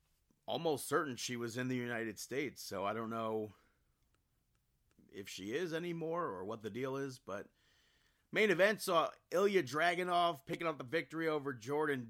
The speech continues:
Devlin to retain the N X T champion, N X T U K Championship in an empty arena match. And it was interesting that it was done in an empty arena, but it was a very hard-hitting match. It was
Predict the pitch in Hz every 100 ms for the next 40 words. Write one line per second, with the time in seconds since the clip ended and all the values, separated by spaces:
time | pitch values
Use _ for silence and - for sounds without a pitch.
0 | 101 143 143 151 143 139 131 107 131 139
1 | 143 139 131 127 135 131 - 127 110 -
2 | 165 143 151 - 165 175 170 - 160 143
3 | 143 156 139 156 151 139 151 131 160 147
4 | - _ _ _ _ _ _ - 143 151
5 | 147 143 143 - 147 190 196 202 135 143
6 | 160 123 107 73 - - - _ - 123
7 | 131 131 131 120 - _ _ _ 139 160
8 | 139 180 196 220 190 180 175 165 143 117
9 | 139 151 139 131 127 127 135 113 120 123
10 | 127 127 127 _ _ _ _ _ - 139
11 | 143 143 135 120 127 113 101 127 180 214
12 | 165 131 143 139 135 139 131 131 127 131
13 | - - - - _ _ _ _ _ _
14 | _ _ - 139 147 147 139 120 - -